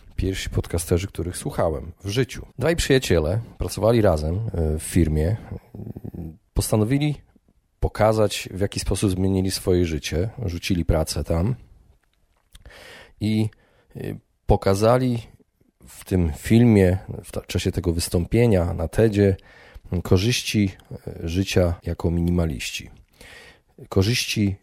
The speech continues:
z minimalizmu w codziennym życiu i opowiedzieli o porzuceniu dawnego życia pracowników korporacji, rozpoczęciu ży-, nowego życia.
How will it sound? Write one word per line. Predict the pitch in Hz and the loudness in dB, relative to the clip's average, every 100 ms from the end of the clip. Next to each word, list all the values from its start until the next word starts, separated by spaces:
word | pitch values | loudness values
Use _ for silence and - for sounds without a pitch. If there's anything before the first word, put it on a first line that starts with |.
| 104 | -10
z | 87 | 0
minimalizmu | 104 135 151 113 82 87 | 2 4 4 4 2 -2
w | 98 | -2
codziennym | - 101 113 160 180 | -4 0 0 0 0
życiu | 165 90 82 69 | 0 0 -4 -4
i | 117 | -2
opowiedzieli | - 151 123 120 110 | -2 -2 2 4 4
o | 95 | 2
porzuceniu | 92 85 - 104 95 90 - - | 0 -2 0 2 2 -2 -8 -8
dawnego | 87 92 90 90 | -2 0 0 -2
życia | 87 90 | -2 -2
pracowników | - - 87 92 - - | -2 -2 -4 -4 -6 -4
korporacji, | 82 - 85 104 - 87 | -4 0 0 0 -2 -6
rozpoczęciu | 80 - - 90 - | -6 -6 -4 -4 -4
ży-, | 80 - | -10 -6
nowego | 87 80 101 101 | -2 2 2 2
życia. | 95 - 87 | 0 -2 -4